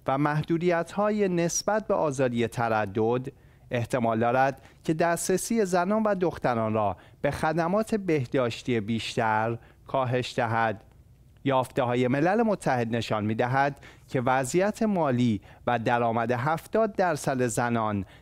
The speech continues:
در سه ماههٔ پایانی سال دو هزار و بیست و چهار نسبت به سه ماههٔ نخست بدتر شده است.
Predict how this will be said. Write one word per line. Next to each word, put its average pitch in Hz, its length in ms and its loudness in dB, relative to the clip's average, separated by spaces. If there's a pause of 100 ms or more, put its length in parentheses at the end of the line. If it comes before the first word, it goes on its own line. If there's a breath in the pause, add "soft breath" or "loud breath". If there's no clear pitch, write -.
(100)
در 156 200 2
سه 180 240 0
ماههٔ 185 400 0
پایانی 139 600 2
سال 120 320 0
دو 120 160 0
هزار 117 300 0
و 113 40 2
بیست 113 260 -6
و 117 60 0
چهار 117 580 0 (300 loud breath)
نسبت 120 560 0
به 127 100 0
سه 147 200 -2
ماههٔ 180 420 0
نخست 113 680 0 (360 loud breath)
بدتر 135 420 0
شده 117 280 0
است. 113 320 2